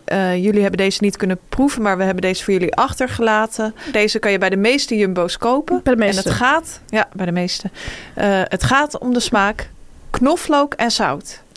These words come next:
Speaker 2: Ja, ik ken deze chips
Speaker 1: Grof
Speaker 2: niet.
Speaker 1: geribbelde chips.
Speaker 2: Wat ik superleuk vind, ik vind het sowieso heel lief dat ze dat hebben achtergelaten, maar dat het een lila zak is.
Speaker 1: Vind ik ook
Speaker 2: Dat is een
Speaker 1: heel
Speaker 2: leuke
Speaker 1: speels,
Speaker 2: kleur
Speaker 1: heel
Speaker 2: waar ik graag mee
Speaker 1: meidenachtig.
Speaker 2: werk, ja.
Speaker 1: Knoflook en zout.
Speaker 2: I love knoflook.
Speaker 1: I love zout.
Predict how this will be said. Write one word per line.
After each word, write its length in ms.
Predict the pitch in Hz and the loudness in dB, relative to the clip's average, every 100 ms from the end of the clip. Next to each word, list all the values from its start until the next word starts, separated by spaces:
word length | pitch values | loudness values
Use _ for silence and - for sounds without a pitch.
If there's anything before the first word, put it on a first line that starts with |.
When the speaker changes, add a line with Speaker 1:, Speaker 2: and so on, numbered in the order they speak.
| - 190 | -6 0
Speaker 2:
Ja, 100 | 370 | 0
ik 120 | 233 | 2
ken 140 | 415 480 | 4 4
deze 220 | 285 - | 4 2
chips 240 | - 240 | 0 2
Speaker 1:
Grof 140 | 226 311 | 4 4
Speaker 2:
niet. 100 | 381 | 2
Speaker 1:
geribbelde 640 | - - 233 254 285 240 | 0 0 2 2 0 0
chips. 460 | 233 - - - - - - | 0 0 -2 -4 -8 -12 -2
Speaker 2:
Wat 160 | 262 | 2
ik 80 | 302 | 2
superleuk 520 | - 381 381 320 311 | 4 4 6 6 4
vind, 200 | - 370 | 4 0
ik 100 | 269 | 2
vind 180 | 269 285 | 2 4
het 80 | 277 | 4
sowieso 200 | 262 254 | 4 4
heel 80 | 240 277 | 4 2
lief 220 | - - | 0 -2
dat 180 | 262 - | -2 0
ze 60 | |
dat 80 | 247 | 2
hebben 180 | 233 - | 2 2
achtergelaten, 340 | 302 311 302 285 | 2 0 2 4
maar 80 | 285 | 2
dat 120 | 254 | 2
het 100 | 262 | 4
een 40 | |
lila 280 | 262 370 294 | 8 8 6
zak 280 | 247 220 - | 4 0 -2
is. 300 | 180 - - | -4 -4 -6
Speaker 1:
Vind 180 | - 220 | 0 0
ik 80 | 226 | 2
ook 40 | |
Speaker 2:
Dat 80 | 220 | 0
is 60 | 190 | 2
een 60 | |
Speaker 1:
heel 80 | 220 | 2
Speaker 2:
leuke 180 | 262 277 | 4 2
Speaker 1:
speels, 100 | 190 | 2
Speaker 2:
kleur 100 | 240 | 4
Speaker 1:
heel 80 | 277 | 4
Speaker 2:
waar 80 | 262 | 4
ik 60 | 220 | 2
graag 160 | 208 214 | 2 2
mee 220 | - 214 | 0 0
Speaker 1:
meidenachtig. 260 | 220 269 277 311 | 2 0 2 2
Speaker 2:
werk, 120 | 311 | 2
ja. 80 | - - - - - | 0 -4 -6 -8 -2
Speaker 1:
Knoflook 480 | 277 320 302 240 | 0 2 2 0
en 160 | - 196 | 0 0
zout. 400 | 185 202 277 381 | 2 2 2 2
Speaker 2:
I 80 | 277 | 4
love 180 | 294 285 | 4 2
knoflook. 600 | 262 269 - 320 453 - - - - 214 | 0 0 4 2 2 -2 -16 -14 -2 0
Speaker 1:
I 40 | |
love 180 | 190 - | 0 -2
zout. 520 | - 190 311 - - | -2 -2 -4 -8 -14